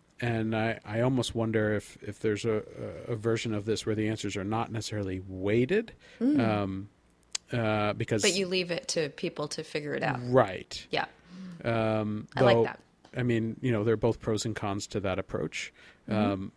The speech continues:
Speaker 1: but you avoid some of the, the bias <laughs> accusations, I guess. You know, you, if you're just focused on asking the questions, not weighting the answers necessarily.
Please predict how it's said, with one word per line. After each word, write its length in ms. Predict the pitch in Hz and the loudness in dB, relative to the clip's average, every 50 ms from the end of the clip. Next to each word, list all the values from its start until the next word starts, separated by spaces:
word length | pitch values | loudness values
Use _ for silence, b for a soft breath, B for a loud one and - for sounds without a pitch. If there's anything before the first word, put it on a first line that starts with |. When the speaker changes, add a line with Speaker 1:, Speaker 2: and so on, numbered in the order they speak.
| _ - | _ -2
Speaker 1:
but 140 | 120 107 82 | 0 0 0
you 300 | 107 110 110 107 104 107 | 2 2 2 4 2 2
avoid 460 | - 107 110 101 - 117 113 110 107 | 0 -2 -2 -2 0 2 2 2 0
some 200 | - - 110 107 | 0 -2 -2 -2
of 180 | 101 98 98 - | -4 -4 -4 -2
the, 320 | 107 104 101 98 98 95 - - | 0 0 2 0 -2 -4 -6 -6
the 100 | 101 107 | -6 -4
bias 420 | 101 101 107 98 107 104 98 - - | -2 -2 0 0 2 0 0 0 -2
<laughs> 80 | - | -4
accusations, 720 | - - - 95 85 92 92 - - - 151 113 120 - | -4 -6 -8 -6 -4 -2 2 2 2 2 2 0 -2 -2
I 80 | 113 107 | -2 -2
guess. 380 | 107 - 107 - 95 - - B B B B B B B _ | -2 -2 -4 -4 -4 -6 -8 B B B B B B B _
You 80 | - 107 | -4 -2
know, 100 | 107 107 | 0 2
you, 180 | 107 107 104 | 2 2 2
if 120 | 104 101 - | 0 0 0
you're 100 | 117 107 | 0 0
just 260 | 107 127 120 - - | 0 0 0 0 0
focused 320 | - 123 113 - 113 - - | 0 0 0 0 0 -2 -2
on 120 | 104 101 | -2 -2
asking 420 | - 98 110 110 - - 117 110 101 | -2 -2 -2 -2 -2 -2 -2 -2 -2
the 60 | 101 | -2
questions, 480 | - - 107 101 - - 104 95 - | 0 0 0 0 -2 -4 -8 -6 -6
not 160 | 101 98 95 - | -6 -6 -6 -4
weighting 360 | 95 104 101 98 98 95 95 | -4 -2 -2 -2 -2 -4 -4
the 180 | 95 95 98 | -4 -2 -2
answers 400 | 98 104 107 110 - - - - | -2 -2 -2 -4 -6 -8 -8 -8
necessarily. 720 | - - - - - - - - - - - - - 113 107 | -10 -10 -10 -10 -10 -8 -8 -6 -6 -6 -8 -8 -10 -10 -12